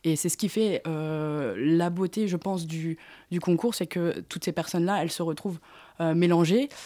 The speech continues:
Euh, certes, euh, le concours est une, est un concours, donc une compétition, mais, euh, ce qui, ce qui en, en émerge, c'est plutôt un esprit, euh, de, de cohésion sociale qui, qui, qui fonctionne, en fait, et qui donne aussi beaucoup d'espoir pour, euh, pour, euh, pour la suite.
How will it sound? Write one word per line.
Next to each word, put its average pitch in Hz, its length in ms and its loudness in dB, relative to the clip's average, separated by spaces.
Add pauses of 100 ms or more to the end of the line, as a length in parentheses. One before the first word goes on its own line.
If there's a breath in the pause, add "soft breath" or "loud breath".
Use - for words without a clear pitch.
(220 loud breath)
Euh, 156 300 2
certes, - 400 0
euh, 165 520 6 (240)
le 180 180 2
concours 196 420 2
est 170 160 0
une, 185 240 4
est 151 160 0
un 151 40 0
concours, 196 300 -2
donc 175 160 0
une 170 100 2
compétition, 202 540 -4 (320 loud breath)
mais, 175 200 2
euh, 160 260 0
ce - 140 -6
qui, 180 380 -6
ce - 100 -8
qui 175 320 -4
en, 165 280 4
en 170 140 0
émerge, 196 360 2
c'est 170 100 -2
plutôt 202 340 -2
un 170 120 0
esprit, 214 380 -2 (420 loud breath)
euh, 160 280 2
de, 151 340 -2
de 147 140 -6
cohésion 165 360 0
sociale 202 480 0
qui, 175 280 -6
qui, - 200 -8
qui - 140 -14
fonctionne, 185 380 -2
en 151 60 -2
fait, 151 200 -4
et 147 40 -6
qui - 120 -10
donne 170 220 0 (280 loud breath)
aussi 165 180 0
beaucoup 180 220 0
d'espoir 175 380 0
pour, 156 240 -2
euh, 147 200 -2 (120)
pour, 151 180 -8
euh, 147 80 -4
pour - 140 -10
la 160 80 -6
suite. - 260 -10